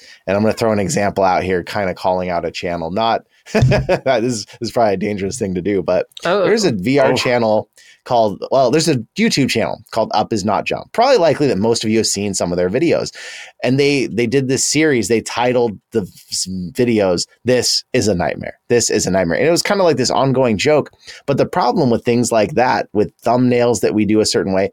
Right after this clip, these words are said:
Speaker 1: people who click on the video and watch it and see them having fun playing V R and go, "Oh, wow, this is cool. I wanna get V R."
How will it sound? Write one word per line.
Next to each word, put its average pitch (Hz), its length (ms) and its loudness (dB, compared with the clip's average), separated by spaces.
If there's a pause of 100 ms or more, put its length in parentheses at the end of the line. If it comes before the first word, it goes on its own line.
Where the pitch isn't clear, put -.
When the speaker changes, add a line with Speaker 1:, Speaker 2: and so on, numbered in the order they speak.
(100)
Speaker 1:
people 190 280 2
who 175 180 0
click - 260 0
on 160 140 2
the 127 80 2
video 123 400 2
and 101 160 0
watch 110 300 2
it 104 100 2
and 92 180 -2
see 113 300 0
them 107 180 0
having 104 320 0
fun 92 240 -2
playing 92 300 -2
V 85 180 -2
R 117 200 4
and 104 80 -2
go, 98 120 -4
"Oh, 101 100 -2
wow, 92 260 0
this - 120 -4
is - 80 -6
cool. 110 180 -2
I 101 40 2
wanna 98 220 -2
get 87 140 -2
V 92 100 0
R." 104 160 0